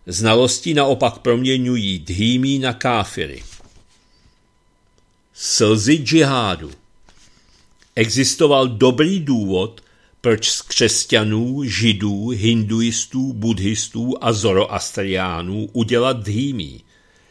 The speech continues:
Meč dal muslimům politickou moc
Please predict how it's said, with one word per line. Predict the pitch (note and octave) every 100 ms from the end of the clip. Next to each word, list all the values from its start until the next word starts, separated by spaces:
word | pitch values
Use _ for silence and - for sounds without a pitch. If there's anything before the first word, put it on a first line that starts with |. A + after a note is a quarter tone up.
| _ _ _ -
Meč | G#2+ E3 C#3+
dal | C3+ D3 B2+
muslimům | C3+ - D3+ D3 D3+ C#3
politickou | C#3+ C3+ C#3 C3 - G2+ F2+
moc | G#2 C#3 -